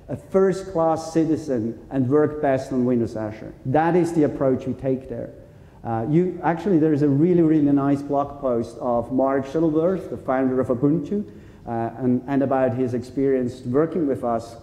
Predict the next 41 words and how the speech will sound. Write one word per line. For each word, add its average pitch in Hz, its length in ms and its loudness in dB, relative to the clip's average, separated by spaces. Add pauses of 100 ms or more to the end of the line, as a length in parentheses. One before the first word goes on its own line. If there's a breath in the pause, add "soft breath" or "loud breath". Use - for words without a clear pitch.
getting 175 280 4
Ubuntu 143 720 2
running 127 400 2
on 110 240 0
Windows 110 280 -2
Azure. - 300 -14 (1900 loud breath)
So 233 440 2
there 226 200 8
are - 40 2
four 277 360 4
areas 214 480 4
I 175 80 0
want 160 240 4
to 160 80 -4
cover 170 260 4
today, 131 760 2
and 165 120 4
I 190 40 4
only 233 240 4
can 165 180 2
scratch 156 480 -2
on 143 80 6
the 127 80 2
surface, 131 460 0
obviously. 120 460 -8
The 160 180 2
first 277 300 2
thing 254 200 2
is 190 300 2 (180)
I 180 60 2
want 180 180 4
to 185 40 4
introduce 180 480 2
you 196 100 0
to 165 100 -2
something 165 400 2
that 147 140 4
we 131 100 2
call 139 480 0
cloud 160 400 0
services. 185 720 -2